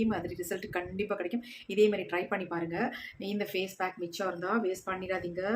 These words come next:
அப்படியே ஃப்ரிட்ஜ்ல ஸ்டோர் பண்ணி வச்சு தாராளமா நாளைக்கு யூஸ் பண்ணுங்க. நான் வந்து, அஹ், நாளைக்கு இதை யூஸ் பண்ண போறேன். உம், நீங்களும் வேஸ்ட் பண்ணாம இதை ப்ரிப்பேர் பண்ணி வச்சு டெய்லி யூஸ் பண்ணுங்க. செம்ம ரிசல்ட் கிடைக்கும். ஒரு வாரத்திலேயே உங்க ஃபேஸ் வந்து ஒரு டூ ஹண்ட்ரட் பர்சன்டேஜ்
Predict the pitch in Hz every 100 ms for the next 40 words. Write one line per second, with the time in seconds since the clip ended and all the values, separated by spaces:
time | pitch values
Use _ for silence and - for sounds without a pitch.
0 | 277 - - 175 202 - 180 185 - 190
1 | 196 185 175 233 175 165 170 175 - -
2 | - - 180 190 233 208 185 185 180 170
3 | - - _ _ _ - - 175 185 180
4 | 180 277 - - 170 165 180 175 175 170
5 | 190 175 170 170 208 320 - - 180 180
6 | 175 180 190 208 330 - 208 208 196 196
7 | 285 - - - 180 180 196 220 202 165
8 | 165 277 - 185 220 233 - 170 165 208
9 | - - 202 240 262 190 - 226 190 170
10 | 226 - - - 190 233 185 196 220 196
11 | 180 226 - - - 170 170 196 226 233
12 | 190 185 226 - - - - - - 175
13 | 170 262 262 226 196 208 214 190